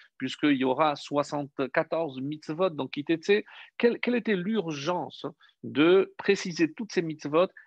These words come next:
ici, à ce moment-là ? Donc ça, c'est par rapport à la question, on va dire,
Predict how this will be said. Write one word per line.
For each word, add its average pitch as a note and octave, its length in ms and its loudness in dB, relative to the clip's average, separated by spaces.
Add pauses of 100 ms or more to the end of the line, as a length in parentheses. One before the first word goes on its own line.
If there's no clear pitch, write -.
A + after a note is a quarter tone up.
(140)
ici, D3+ 420 -4 (100)
à C3+ 80 -2
ce - 160 -2
moment-là ? B2+ 460 -2 (380)
Donc E3 240 0
ça, G#3+ 120 0
c'est G#3+ 120 2
par F3+ 120 2
rapport D#3+ 400 2
à C3+ 60 0
la C3+ 100 2
question, C3+ 320 -8
on D3 40 -6
va B2 120 0
dire, E3 200 -2